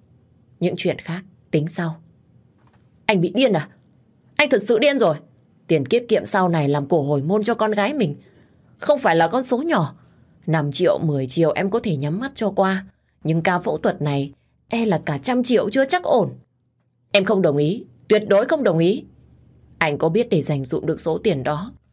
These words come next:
vợ chồng mình phải cống hiến bao nhiêu sức lao động một ngày và tiết kiệm trong vòng bao lâu hay không? Anh biết, nhưng mà chú đấy cần phải phẫu thuật gấp. Nếu không được phẫu thuật, chắc chắn không qua khỏi.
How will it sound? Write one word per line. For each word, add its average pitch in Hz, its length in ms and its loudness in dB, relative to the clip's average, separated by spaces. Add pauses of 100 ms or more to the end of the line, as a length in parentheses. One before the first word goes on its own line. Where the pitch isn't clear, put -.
(220)
vợ - 220 2
chồng 180 200 2
mình 175 160 0
phải 160 140 0
cống 165 200 0
hiến 240 220 -4
bao 254 160 2
nhiêu 247 140 2
sức 330 200 -6
lao 254 160 2
động 220 200 0
một 165 180 0
ngày 151 260 -2 (560)
và 139 240 -2
tiết 269 200 -4
kiệm - 220 0
trong 226 200 -2
vòng 156 200 -2
bao 233 200 4
lâu 262 140 4
hay 254 140 2
không? 269 220 0 (760)
Anh 143 240 -2
biết, 170 180 -2 (440)
nhưng 170 180 2
mà 147 100 2
chú 156 240 -2
đấy 151 260 0
cần 143 200 -4
phải 135 100 -8
phẫu 131 200 -6
thuật 156 260 -8
gấp. 185 120 -6 (520)
Nếu 170 220 2
không 185 160 0
được 131 180 -2
phẫu - 180 -8
thuật, 151 200 -8 (300)
chắc 196 200 -2
chắn 190 180 -2
không 208 260 -4
qua 196 160 -2
khỏi. 156 280 -6